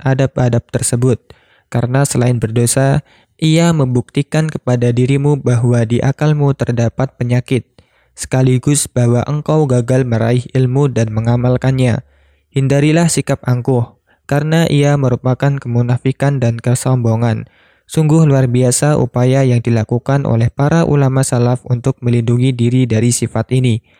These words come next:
Salah satu contoh yang hebat terdapat dalam riwayat yang dibawakan Imam Zahabi mengenai biografi Amru bin Aswad Al-Ansi yang wafat pada masa kekhalifahan Abdul Malik bin Marwan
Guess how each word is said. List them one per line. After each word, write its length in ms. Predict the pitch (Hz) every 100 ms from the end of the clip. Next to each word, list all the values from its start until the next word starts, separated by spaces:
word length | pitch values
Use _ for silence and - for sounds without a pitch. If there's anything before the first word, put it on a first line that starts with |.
| _ _ _ _
Salah 320 | - 147 160
satu 320 | 165 160 165
contoh 400 | 165 165 160 180
yang 160 | 170 131
hebat 480 | 131 139 135 147 -
terdapat 560 | 120 123 123 143 143
dalam 240 | 120 123 120
riwayat 560 | 127 123 131 143 143 -
yang 160 | 127 120
dibawakan 640 | 110 120 127 135 139 143 -
Imam 320 | 139 139 127
Zahabi 480 | 113 135 151 135 147
mengenai 560 | 135 120 120 123 135 135
biografi 720 | 117 110 120 131 127 135 127 -
Amru 400 | 156 160 160 156
bin 240 | 127 120
Aswad 400 | 131 - 143 135 -
Al-Ansi 720 | 123 - 135 135 - 151 160 - _ _
yang 160 | 160 143
wafat 400 | 147 151 165 -
pada 320 | 135 123 123
masa 400 | 131 127 143 139
kekhalifahan 880 | 117 - 135 139 139 123 135 127 123
Abdul 400 | 131 123 127 117
Malik 320 | 123 139 -
bin 240 | 127 117
Marwan 400 | 120 127 123 127